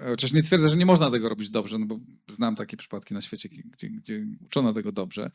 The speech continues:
Należy uczyć komunikacji w ogóle dzisiaj, tak? Bo dzisiaj już w ogóle różnica między dziennikarzem a niedziennikarzem, no, jest bardzo, bardzo płynna, tak? Pewnie większość państwa tu siedzących,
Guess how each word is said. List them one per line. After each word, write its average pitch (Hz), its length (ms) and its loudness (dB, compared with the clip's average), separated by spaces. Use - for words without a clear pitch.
Należy 143 260 6
uczyć 156 220 0
komunikacji 147 800 2
w - 20 -16
ogóle - 240 -18
dzisiaj, - 240 -18
tak? 117 160 -12
Bo 135 100 -6
dzisiaj 131 160 -2
już 123 100 -2
w 139 60 -2
ogóle 113 200 -2
różnica 117 380 -2
między 127 260 0
dziennikarzem 131 720 -4
a - 80 -8
niedziennikarzem, 131 1000 0
no, 123 100 -8
jest - 600 -10
bardzo, 120 920 0
bardzo 123 260 -2
płynna, 107 380 -2
tak? 117 280 -8
Pewnie 120 260 0
większość 123 340 0
państwa 123 320 -2
tu 120 80 -12
siedzących, 120 560 -2